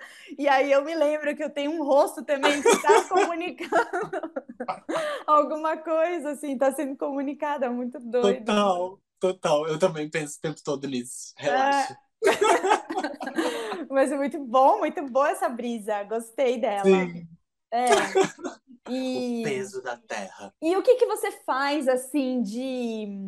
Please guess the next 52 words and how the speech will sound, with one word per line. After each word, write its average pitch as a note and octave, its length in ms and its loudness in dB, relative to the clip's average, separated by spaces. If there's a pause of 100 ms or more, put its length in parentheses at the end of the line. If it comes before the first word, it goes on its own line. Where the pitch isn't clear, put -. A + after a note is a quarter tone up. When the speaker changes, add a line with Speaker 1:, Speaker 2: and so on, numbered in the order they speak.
(380)
Speaker 1:
ah, B3+ 160 0
já C4 100 -4
que C4 60 -6
você C4+ 80 -8
tava C#4 160 0
até C#4+ 140 -2
falando C#4 300 0
que C4 60 -12
você C#4+ 100 -6
tá C#4 120 -4
aí B3+ 180 -2
nos A#3+ 200 -4
estudos A#3+ 340 -8
da A3+ 120 0
bruxaria A#3+ 640 -4
e A#3 40 -8
da A#3 140 -2
magia A3 420 -6
e G#3 60 -12
não G#3+ 80 -14
sei F3+ 140 2
o - 40 -2
Speaker 2:
Uhum. D#3+ 80 0
Speaker 1:
quê, A#3+ 240 0 (260)
quais F4+ 200 2
são E4+ 200 0
os E4+ 100 -6
rituais D4+ 600 -2
que C4+ 100 -12
você B3+ 240 -2
faz C4+ 260 -2
pra D4 160 -2
se D4 280 -6
manter C4+ 400 -2
em D4 140 -2
estado B3+ 360 -4
de G#3+ 180 -6
arte A3+ 480 -6
e B3+ 120 -6
pra, D4+ 720 -4 (580)
ah, G#4 160 -2
enfim, D#4+ 380 -2
pra, D4 280 -4 (400)
ah, F4 140 0
nem G4+ 160 -6
sei, G#4+ 180 0
eu E4+ 60 2
acho D#4+ 160 -6
que E4 100 0
se E4 160 -6
é C#4+ 180 -2 (240)
pra B3 320 -4